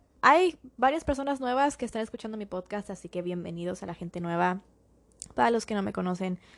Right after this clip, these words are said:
mi nombre es Raquel Solís, tengo dieciocho años y digo puras pendejadas en internet.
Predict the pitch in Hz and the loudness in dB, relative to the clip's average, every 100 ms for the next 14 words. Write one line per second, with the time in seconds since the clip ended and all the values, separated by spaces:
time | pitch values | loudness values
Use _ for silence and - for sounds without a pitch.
0 | - - _ 196 196 185 185 180 190 180 | -20 -20 _ 0 2 2 -2 -4 -4 -2
1 | 180 180 175 180 175 175 180 170 180 175 | 0 0 0 -2 -2 0 -2 -2 -2 0
2 | 180 202 - - 240 254 254 247 - - | 2 0 0 -2 0 4 2 0 -10 -20
3 | - - _ 226 262 285 285 277 - 247 | -20 -20 _ 2 4 6 6 4 0 -4
4 | 226 240 233 226 214 208 214 214 - | -2 -2 -2 -6 -6 -4 -2 -4 -4